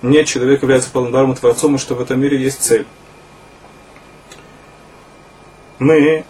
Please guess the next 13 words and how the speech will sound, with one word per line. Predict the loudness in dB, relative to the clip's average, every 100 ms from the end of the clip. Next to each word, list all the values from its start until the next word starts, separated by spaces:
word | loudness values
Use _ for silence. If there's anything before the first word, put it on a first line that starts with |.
| -12
разъяснили | -2 2 2 0 2 2
вкратце | 0 0 0 0 -2 -2 -4 -10 -20 -20 -20 -20 -20 -20 -20 -20 -20 -20 -20 -14
о | -12
том, | 2 4 4 0 -8
в | -6
чём | 0 2 2 -4 -12 -20 -20 -20 -18
суть | -8 -2 -2
субботы. | 0 0 2 2 0 -16 -20 -20 -20 -20 -20 -18
Естественно, | -2 -2 0 -4
что | -4 -4
эта | -6
тема | -2 0 0
широкая, | -2 0 0 0 -2 -4